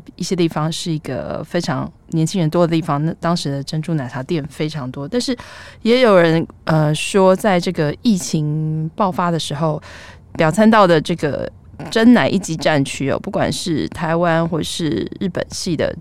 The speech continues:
珍奶品牌倒了很多家，比如说，呃，我知道的就是台湾的康拜嘛，车柜，然后也有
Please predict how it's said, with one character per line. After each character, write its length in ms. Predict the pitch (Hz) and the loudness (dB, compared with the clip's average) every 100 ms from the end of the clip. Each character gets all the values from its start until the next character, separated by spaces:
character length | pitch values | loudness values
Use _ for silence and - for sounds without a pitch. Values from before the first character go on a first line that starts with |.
| - | -6
珍 180 | 180 175 | -2 0
奶 140 | 139 | -2
品 160 | - - | -4 -10
牌 160 | 147 | -10
倒 200 | 151 135 | -4 -4
了 80 | 139 | -4
很 320 | - 175 143 | -4 -4 -4
多 200 | 131 170 | -2 -2
家， 240 | 165 165 156 | -2 -4 -4
比 120 | 151 | -6
如 100 | 143 | -8
说， 360 | - 170 160 160 - - - - | -6 -4 -2 -4 -10 -20 -20 -6
呃， 200 | 175 151 | 0 0
我 100 | 156 | 0
知 120 | 156 | 2
道 120 | 226 | 4
的 60 | 196 | 6
就 80 | 196 | 4
是 240 | 202 180 | 2 2
台 180 | 147 175 | 2 4
湾 140 | 175 175 | 4 4
的 120 | 165 | 2
康 280 | - 165 165 | 2 0 2
拜 220 | 165 151 | 0 -2
嘛， 140 | - - - - | -4 -8 -12 -8
车 240 | - 156 | -4 -4
柜， 300 | 156 165 - | -2 -2 -2
然 120 | - | -4
后 220 | 165 170 | 0 0
也 140 | 151 151 | 2 0
有 220 | 151 - | -2 -4